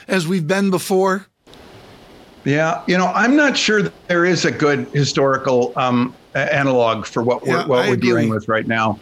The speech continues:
Speaker 1: Yeah.
Speaker 2: Um, there's a very good story out in the New York Times this morning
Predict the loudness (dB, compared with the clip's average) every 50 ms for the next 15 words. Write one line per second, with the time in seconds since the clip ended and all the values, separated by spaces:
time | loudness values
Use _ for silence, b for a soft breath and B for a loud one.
0 | -10 -10 -10 -10 -10 -10 -8 -4 -2 0 2 2 2 0 0 0 0 0 2 0
1 | 0 -2 -2 -2 0 2 2 2 2 2 2 2 0 0 0 0 -2 0 0 2
2 | 2 2 2 2 2 2 2 2 2 2 2 2 0 0 -2 -2 -2 -2 0 2
3 | 0 0 0 -2 -6 -4 -2 -2 0 0 0 -2 -2 -6